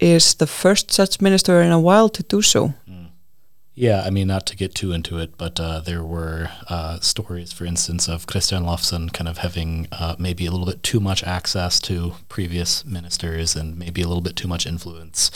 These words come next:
Speaker 2: And, you know, I mean, inevitably, uh, you know, like, this is, of course, not a problem that's unique to Iceland, but, I mean, very often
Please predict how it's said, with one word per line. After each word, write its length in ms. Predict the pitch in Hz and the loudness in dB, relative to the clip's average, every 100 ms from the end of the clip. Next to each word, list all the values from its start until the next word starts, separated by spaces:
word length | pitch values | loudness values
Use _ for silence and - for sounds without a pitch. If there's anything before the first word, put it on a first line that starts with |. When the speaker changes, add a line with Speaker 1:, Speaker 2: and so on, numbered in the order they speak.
| - - - - - - - | -6 -10 -10 -14 -16 -18 -4
Speaker 2:
And, 340 | 90 87 85 - | 0 2 0 -6
you 120 | - | -4
know, 120 | 90 85 | -2 2
I 60 | |
mean, 160 | 87 90 | 2 2
inevitably, 840 | 90 98 98 95 95 90 90 90 | 4 4 4 2 0 0 0 -2
uh, 260 | - 85 - - 87 - - - - | -4 -8 -8 -10 -14 -18 -18 -20 -16
you 80 | 101 | -14
know, 200 | 82 85 - | -8 -8 -6
like, 180 | 101 - - - - - - - - | -6 -8 -16 -20 -20 -20 -20 -20 0
this 180 | 113 117 | 4 4
is, 60 | |
of 100 | 110 | 2
course, 260 | - 113 - | 2 2 2
not 100 | 101 | -2
a 40 | |
problem 360 | 90 101 90 90 | 0 0 2 0
that's 200 | 85 - | -2 -2
unique 260 | 90 87 85 | -2 -2 -2
to 120 | 87 | -4
Iceland, 420 | 87 - 80 82 | -2 -2 -2 -4
but, 100 | 87 | -4
I 40 | 82 | -4
mean, 180 | 85 | -4
very 240 | 85 87 87 | -4 -2 -2
often 680 | 87 87 - 92 85 85 | 0 -2 -2 -2 0 -2